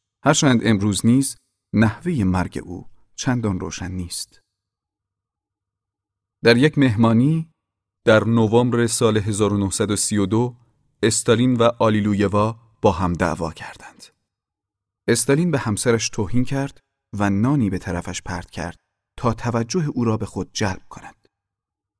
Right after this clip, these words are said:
وقتی استالین به زنش ناسزا گفت، آلیلویوای خجالت زده و خشمگین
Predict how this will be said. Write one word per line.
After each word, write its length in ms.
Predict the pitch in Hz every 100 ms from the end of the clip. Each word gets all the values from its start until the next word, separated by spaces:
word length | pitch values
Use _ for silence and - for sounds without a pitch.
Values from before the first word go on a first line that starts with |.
| _ -
وقتی 360 | 101 - 131
استالین 600 | 117 - 120 110 123 131 - _ -
به 100 | 113
زنش 400 | 104 110 110 101
ناسزا 460 | 110 101 - 92 92
گفت، 460 | 98 117 123 - - - _ _ _ -
آلیلویوای 800 | 107 110 110 107 104 113 135 139
خجالت 540 | - 113 107 98 95
زده 240 | 104 95
و 140 | 107 98
خشمگین 880 | - 92 85 - 82 98 113 120